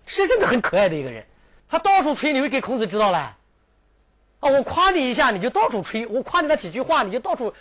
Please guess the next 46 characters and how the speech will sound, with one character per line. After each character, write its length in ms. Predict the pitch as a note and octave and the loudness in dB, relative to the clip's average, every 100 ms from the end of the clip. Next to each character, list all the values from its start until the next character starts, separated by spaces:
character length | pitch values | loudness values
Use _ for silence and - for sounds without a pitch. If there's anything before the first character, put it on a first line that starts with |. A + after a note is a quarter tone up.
| - | -4
像 180 | C#4+ | -2
自 180 | B3 C4 | -2 -4
己 140 | E3+ E3 | -6 0
的 140 | C4+ | 0
一 100 | C4+ | 0
个 120 | A#3+ | -2
招 200 | A#3 D#4+ | 2 2
牌 160 | E4 E3+ | 0 -4
一 60 | |
样， 160 | E3+ D#3+ | -6 -6
到 160 | D#4 D4 | -6 -6
处 100 | G3+ | -8
去 220 | G#3 F#3+ - | -10 -10 -6
拿 140 | F#3+ | -4
出 120 | G3+ F#3+ | -2 -2
来 60 | |
给 120 | E3+ | -4
别 120 | D#3 F#3+ | -8 -8
人 100 | E3+ | -10
看。 240 | A#3 G3+ _ _ _ _ _ _ _ _ _ | -12 -12 _ _ _ _ _ _ _ _ _
他 100 | - | -8
马 140 | G3 D#3+ | -6 -4
上 140 | G3 | -6
就 80 | F#3 | -6
跟 240 | E3 D3+ C#3 _ | -10 -14 -16 _
子 120 | - B2+ | -20 -18
路 140 | C3 | -18
讲 180 | A#2 G2 | -20 -20
的 80 | A#2 _ _ | -20 _ _
，“光 320 | D#4 F#4 F#4+ | 2 4 4
凭 240 | C#4 A3+ G#3+ | 0 -2 -2
这 100 | B3 | -4
一 140 | G3 | -4
点 340 | D#3 D3 D3+ | -4 -6 -8
也 160 | D3 C3+ | -10 -12
不 200 | B2 D3 | -12 -14
行 280 | - G#2 G#2 | -14 -18 -20
啊。 240 | G2 F2+ _ _ _ _ _ _ _ _ _ _ _ _ _ _ _ _ _ _ _ _ _ - | -20 -20 _ _ _ _ _ _ _ _ _ _ _ _ _ _ _ _ _ _ _ _ _ -6
你 100 | B3+ | -4
光 320 | - F4 G4 | 2 2 2
不 120 | D#4 | 0
嫉 200 | - D4+ | 0 0
妒 140 | A3+ | 0
不 140 | A3+ B3 | -2 -2
贪 200 | - A#3 | 0 2
婪， 360 | F#3+ F#3+ A3 | 2 0 -2